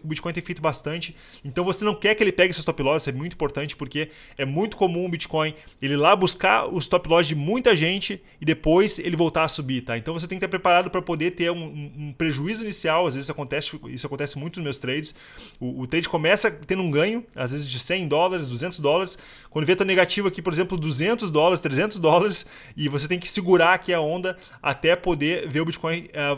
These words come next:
voltar a subir, tá? Isso que pode acontecer. E daí atingir esse alvo aqui esperado, tá?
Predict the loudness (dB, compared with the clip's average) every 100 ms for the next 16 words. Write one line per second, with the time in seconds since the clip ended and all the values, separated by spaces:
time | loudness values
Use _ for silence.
0 | -4 -2 -2 2 2 2 0 -6 -6 -2
1 | -2 -2 -4 -2 -2 -6 -6 -4 -4 -6
2 | _ _ _ _ _ _ _ -12 0 4
3 | 4 4 2 0 0 0 2 4 4 0
4 | -6 -2 2 2 0 -4 -6